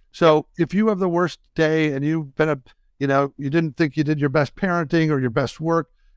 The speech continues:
then commit yourself to the next day to make a better percentage out of that. You know, find a new way to do it. But I do find that it's, it, and again, this probably sounds like some kind of Hallmark thing, but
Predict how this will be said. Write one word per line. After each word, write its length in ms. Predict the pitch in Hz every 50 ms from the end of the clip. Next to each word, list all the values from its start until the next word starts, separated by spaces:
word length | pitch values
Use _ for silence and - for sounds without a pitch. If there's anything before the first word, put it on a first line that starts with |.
| _ _
then 260 | 165 175 175 165 165 _ _ _ _ - -
commit 280 | - 220 214 302 339 302
yourself 360 | 190 156 - - 190 160 -
to 80 | - 170
the 80 | 160
next 240 | 156 165 156 - -
day 160 | - 185 180
to 100 | 170 156 160 - - 160 _
make 220 | 151 156 170 170 -
a 60 | 175
better 220 | 156 175 175 180
percentage 500 | - - 156 - 196 190 190 185 127 127
out 120 | 127 113 107
of 100 | 107 104
that. 180 | 110 - - _ _ _ _ _ _ _ _
You 80 | 131 131
know, 100 | 147 156
find 280 | - - 156 160 160 165
a 40 | 160
new 140 | 160 160
way 140 | 156 160 156
to 100 | 151 143
do 220 | 127 147 180 180 139
it. 160 | 110 110 -
But 200 | 151 143 131 _ _ _ _ _ _ _ _ - _
I 100 | 165 180
do 180 | 165 190 240 208
find 280 | - 220 190 190 185
that 140 | 170 170 156
it's, 340 | 156 131 - - - - _ _
it, 140 | - 151 143 _ _ _ _ _ _ _ _ _ _ _ - _ _ _ _
and 120 | 139 139 143
again, 320 | 139 135 165 160 151 143
this 220 | 151 160 147 -
probably 460 | - _ - 151 156 151 151 147 147 131
sounds 380 | - - 147 147 147 131 -
like 160 | 147 135 110
some 180 | - - 147 131
kind 160 | - 147 143
of 60 | 131
Hallmark 400 | 127 156 160 156 147 143 135 -
thing, 200 | _ 143 139 131
but 200 | 127 127 135 131